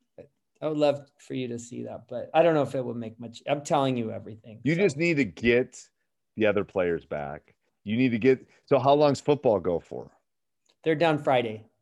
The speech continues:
Speaker 2: Okay. So then you need to get the football players in shape.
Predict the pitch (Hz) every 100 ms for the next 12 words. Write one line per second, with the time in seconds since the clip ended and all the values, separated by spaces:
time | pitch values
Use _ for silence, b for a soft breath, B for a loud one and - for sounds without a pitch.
0 | _ _ _ _ _ 95 95 - _ _
1 | _ 120 107 143 139 131 135 113 101 123
2 | - 117 101 87 - 80 71 67 64 -
3 | 71 69 _